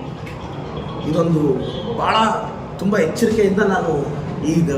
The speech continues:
ಗೆಜೆಟ್ ಬರಲಿ ಅಂತ ಕಾಯ್ತಿದ್ದೆ. ನೆನ್ನೆ ರಾತ್ರಿ ಬಂತು, ಇದಕ್ಕೆ ತಯಾರಿ ನಾನು ತುಂಬ ತಿಂಗಳಿಂದನೇ ಮಾಡ್ಕೊಂಡಿದ್ದೆ. ವಿತ್ ಲೊಕೇಶನ್ ಕೂಡ ಈಗ ಮಾಧ್ಯಮದವ್ರಿಗೆ ಶೇರ್ ಮಾಡ್ತೀನಿ ಸರ್. ಮೂವತ್ತೊಂದು ವಾರ್ಡಲ್ಲಿ ನಾವು ಎಲ್ಲಿ ಅಂತ.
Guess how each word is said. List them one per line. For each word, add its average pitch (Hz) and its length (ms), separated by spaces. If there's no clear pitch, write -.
ಗೆಜೆಟ್ 165 380
ಬರಲಿ 208 260
ಅಂತ - 160
ಕಾಯ್ತಿದ್ದೆ. 196 460
ನೆನ್ನೆ 185 220
ರಾತ್ರಿ 160 340
ಬಂತು, 196 320
ಇದಕ್ಕೆ 175 280
ತಯಾರಿ 208 320
ನಾನು 175 240
ತುಂಬ 185 220
ತಿಂಗಳಿಂದನೇ 190 580
ಮಾಡ್ಕೊಂಡಿದ್ದೆ. 170 840
ವಿತ್ 202 200
ಲೊಕೇಶನ್ 208 680
ಕೂಡ 202 100
ಈಗ 160 260
ಮಾಧ್ಯಮದವ್ರಿಗೆ 175 580
ಶೇರ್ 160 180
ಮಾಡ್ತೀನಿ 135 340
ಸರ್. - 520
ಮೂವತ್ತೊಂದು 208 380
ವಾರ್ಡಲ್ಲಿ 170 260
ನಾವು 139 140
ಎಲ್ಲಿ 143 200
ಅಂತ. 123 180